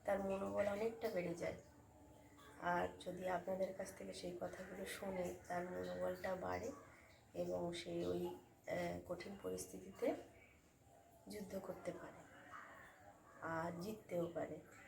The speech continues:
তো সবই বলবো যে সহানুভূতিটা রাখবেন, সহানুভূতিশীল হবেন। আর সেই জন্য দিদির কথা খুব মনে পড়ছে আজকে। তো দিদির ছবিটা আমি হাফ কমপ্লিট করেছিলাম, কিন্তু হয়নি, সময় সুযোগ হচ্ছিল না,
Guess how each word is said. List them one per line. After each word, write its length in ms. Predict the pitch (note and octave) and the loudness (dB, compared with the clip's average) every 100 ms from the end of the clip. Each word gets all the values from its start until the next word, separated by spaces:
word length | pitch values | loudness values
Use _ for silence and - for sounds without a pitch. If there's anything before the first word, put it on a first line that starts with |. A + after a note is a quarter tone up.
| - - - - - | -16 -16 -16 -14 2
তো 400 | F3+ F3 F3 F3 - - | 4 6 6 2 -2 0
সবই 440 | F#3 G3 G#3 G#3+ G#3 | 0 0 -2 -4 -4
বলবো 380 | F#3+ F3+ F3+ F#3 | -2 -2 0 -4
যে 320 | F#3 F3 F3 - - - | -2 0 0 -2 -6 -6
সহানুভূতিটা 720 | G3 G3+ G3 F#3+ F#3 F#3 F#3 | -4 -2 0 0 0 0 0
রাখবেন, 440 | F#3 F3+ - F3+ F#3 - - - - - - G#3 | 0 -4 -2 -2 -2 -6 -12 -12 -12 -12 -8 -4
সহানুভূতিশীল 720 | G3 G3+ G3+ G3 F#3+ - F#3+ F3+ | -2 0 -2 -4 -6 -4 -4 0
হবেন। 260 | F#3 F3 F3 - - - - - - | 2 4 2 -2 -10 -14 -16 -16 -8
আর 240 | F#3 F3+ F3 F3 | 4 8 8 6
সেই 100 | G3 | 2
জন্য 260 | G3 G#3 G#3 G3+ | 2 0 -2 -4
দিদির 240 | F#3+ G#3+ - | -6 -8 2
কথা 220 | G3+ G3 | 2 4
খুব 220 | F#3+ - G#3 G3 | 0 -4 -4 -2
মনে 160 | F#3+ F#3+ | 0 -2
পড়ছে 280 | F#3+ - F#3 | -4 -2 0
আজকে। 380 | F3 E3+ F3+ F#3 - - - - - | 0 0 -4 -6 -10 -18 -20 -20 -12
তো 80 | G3 | -2
দিদির 400 | F#3 F#3 F#3+ G3+ | 0 0 -2 -2
ছবিটা 500 | - F#3+ G3 G3 G3+ | -4 -4 -4 2 4
আমি 380 | G3 G3 G3 G3 F3 | 4 2 0 -2 -2
হাফ 200 | F#3 G3 - | -2 -2 -2
কমপ্লিট 360 | F#3+ F#3+ A3 - | -2 -2 -6 -6
করেছিলাম, 400 | A3 G#3 G3 G3 G3 | -4 -4 -2 -4 -4
কিন্তু 200 | G#3 G#3+ | -6 -4
হয়নি, 760 | G#3 G3 G#3 G#3+ G3+ G3 - - | -2 2 4 4 4 0 -2 -4
সময় 340 | - F#3+ G3 F#3+ | -4 -2 -2 -4
সুযোগ 260 | F#3+ F#3+ F#3+ | -6 -4 -2
হচ্ছিল 360 | F#3+ - F#3+ F#3+ | -2 -2 0 0
না, 140 | F#3+ | -2